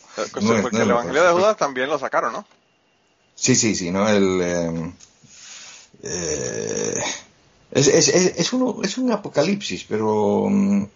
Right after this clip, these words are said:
Speaker 2: no, no, a-, a-, ahorita no me acuerdo, lo, lo voy a tener que buscar. Y,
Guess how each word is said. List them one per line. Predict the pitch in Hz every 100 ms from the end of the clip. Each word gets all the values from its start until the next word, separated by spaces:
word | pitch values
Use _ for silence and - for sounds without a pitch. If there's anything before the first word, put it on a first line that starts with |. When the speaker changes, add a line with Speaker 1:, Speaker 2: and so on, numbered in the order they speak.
| -
Speaker 2:
no, | 107 120 135 131
no, | 127 139 127 120 117 101 -
a-, | 135 -
a-, | 123 120
ahorita | 123 147 123
no | 110
me |
acuerdo, | 98 98 82 87
lo, | 92 101
lo | 98
voy | 101 107
a |
tener | 104 92
que | 92
buscar. | 78 - - - - - - - - - - - - _ _ _ _ _ _ _ _ - -
Y, | 127 113 101 92 82 76 73